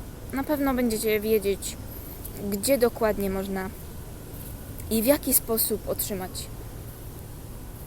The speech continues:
ten prezent. Także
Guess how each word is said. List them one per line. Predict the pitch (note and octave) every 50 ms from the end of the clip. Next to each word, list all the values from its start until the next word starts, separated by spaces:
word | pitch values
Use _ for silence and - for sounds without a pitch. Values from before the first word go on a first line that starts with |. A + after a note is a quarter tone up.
| - - - - - - -
ten | - G3 F3+ F#3+
prezent. | - - - - - - - - - - - - - - - - - - - - - - - - - - - - - - - - - - - - - - - - -
Także | A3+ A3 G#3 A#3 A3 A#3 A#3 A3+ A3